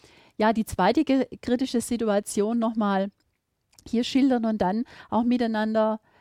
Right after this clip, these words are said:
ja, miteinander anschauen, wie, wie könnte denn wirklich sowas aussehen, dass es ja ein wertschätzendes und dass es ein, ein in Verbindung bleiben ist. Und das ist was, was mir unglaublich wichtig ist.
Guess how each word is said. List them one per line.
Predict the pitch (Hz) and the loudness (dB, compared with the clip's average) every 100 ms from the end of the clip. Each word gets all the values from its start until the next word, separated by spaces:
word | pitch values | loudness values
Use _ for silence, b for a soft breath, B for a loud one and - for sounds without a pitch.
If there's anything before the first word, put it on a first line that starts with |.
| b | b
ja, | 208 226 | -2 0
miteinander | 233 240 220 220 214 | 0 0 0 0 0
anschauen, | 190 269 - 240 226 208 | 0 -2 0 0 -2 -2
wie, | 220 269 285 | 0 2 2
wie | 247 | 0
könnte | - 277 294 240 | 0 0 0 0
denn | 226 214 | 0 0
wirklich | 220 247 254 - | 0 0 -4 -2
sowas | 214 214 202 | -2 -2 -4
aussehen, | - 185 233 - 165 170 170 b b - | -6 -6 -6 -6 -6 -6 -8 b b -2
dass | 185 220 | 0 0
es | 214 - _ _ _ _ - | -2 -6 _ _ _ _ -6
ja | 202 190 - - | 0 0 0 -6
ein | - 196 190 | -6 -2 2
wertschätzendes | 202 262 - 285 - 269 247 226 | 4 2 0 -2 0 0 0 0
und | 208 | -2
dass | 190 208 | -2 -2
es | 220 | -4
ein, | - - - | -8 -8 -4
ein | 190 196 | -4 -2
in | 202 | -4
Verbindung | - 196 _ 226 247 240 220 196 | -2 -6 _ 0 2 0 -2 -4
bleiben | 180 160 147 170 185 | -4 -4 -4 -4 -6
ist. | - - | -10 -8
Und | 180 185 | -6 -2
das | 202 | -2
ist | 202 | -2
was, | 190 196 B B B | -2 -4 B B B
was | 196 - | -6 -2
mir | 214 233 - | 0 2 0
unglaublich | 220 240 240 - 190 170 202 190 - | -2 0 -2 -2 -2 -2 -4 -8 -8
wichtig | 165 - - 185 - | -12 -10 -12 -14 -14
ist. | - - - | -18 -20 -20